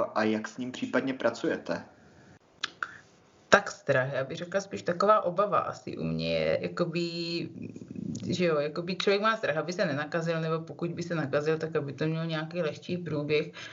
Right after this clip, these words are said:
Speaker 2: ale
Speaker 1: Mhm.
Speaker 2: asi taková ta obava prostě, kdy, jestli se to vrátí, tak jak to bylo dřív, kdy se to vrátí, co z toho bude dál, jako myslím, že tady tu obavu asi máme v tuto chvíli všichni.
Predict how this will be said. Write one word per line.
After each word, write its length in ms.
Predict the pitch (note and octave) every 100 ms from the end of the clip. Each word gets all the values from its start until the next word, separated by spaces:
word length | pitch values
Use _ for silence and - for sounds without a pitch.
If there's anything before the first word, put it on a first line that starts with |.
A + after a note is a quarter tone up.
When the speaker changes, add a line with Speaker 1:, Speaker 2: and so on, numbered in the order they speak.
| - - - -
Speaker 2:
ale 220 | D3 E3+
Speaker 1:
Mhm. 100 | -
Speaker 2:
asi 260 | - F3
taková 360 | E3+ D#3+ E3 D#3+
ta 200 | E3+ F#3+
obava 340 | D#3 D#3 D#3
prostě, 480 | D#3+ D#3+ D#3+ - E3+
kdy, 360 | D#3 D3 - - -
jestli 520 | C#3+ D3+ E3+ - F#3
se 160 | F3+ F#3
to 160 | F#3
vrátí, 440 | E3 D#3 D#3 D#3+ -
tak 140 | D#3
jak 160 | D3+ -
to 100 | F3
bylo 220 | E3 E3
dřív, 640 | D#3+ E3 D#3+ E3+ D#3+ D#3+
kdy 220 | F3 D3+ D#3
se 160 | F3
to 160 | F3+ E3+
vrátí, 640 | E3 D#3 D#3 D#3 D#3+ D#3 D#3 - - -
co 160 | -
z 80 | E3+
toho 280 | - E3+ E3+
bude 240 | D#3+ E3
dál, 240 | D#3+ D#3 D#3
jako 220 | D#3 F#3
myslím, 320 | F3 D#3+ D#3+
že 60 | E3
tady 140 | D#3 D#3+
tu 120 | F#3+
obavu 400 | D#3 D#3 D#3 -
asi 240 | B2+ D#3+
máme 240 | D3+ C#3+ D#3+
v 60 |
tuto 220 | D#3+ -
chvíli 400 | A#2 D3 C#3+ C#3+
všichni. 640 | D#3 - - - - -